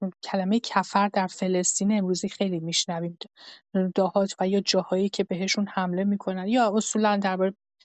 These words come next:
مناطقی در فلسطین که کفر اول اسمشون هست. کفر سابا شهری میان نابلس و قیصریه بر ساحل شرقی دریای مدیترانه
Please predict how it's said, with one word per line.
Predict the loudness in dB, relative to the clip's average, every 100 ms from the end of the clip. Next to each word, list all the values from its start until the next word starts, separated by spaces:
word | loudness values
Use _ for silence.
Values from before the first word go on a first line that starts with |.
| _
مناطقی | 2 4 6 4 2 0 0
در | 0 -4 -4 -4
فلسطین | -2 0 2 0 -2
که | -2 -4 -8 -20 -14
کفر | -4 -2 0 0 0
اول | -2 0 0 2
اسمشون | 2 0 0 0 -2
هست. | -8 -2 0 0 -6 -20 -20 -10
کفر | 0 2 4 2
سابا | 2 2 2 4
شهری | 4 4 2 4 4
میان | 6 6 6
نابلس | 6 6 4 2 2 2 2
و |
قیصریه | 2 4 4 4 2 2 0
بر | 4 2
ساحل | 4 2 2 4 4
شرقی | 4 4 2 4 4 4 0 -12 -10 2
دریای | 4 6 6 6 6
مدیترانه | 4 2 0 2 2 2 0 2 2 2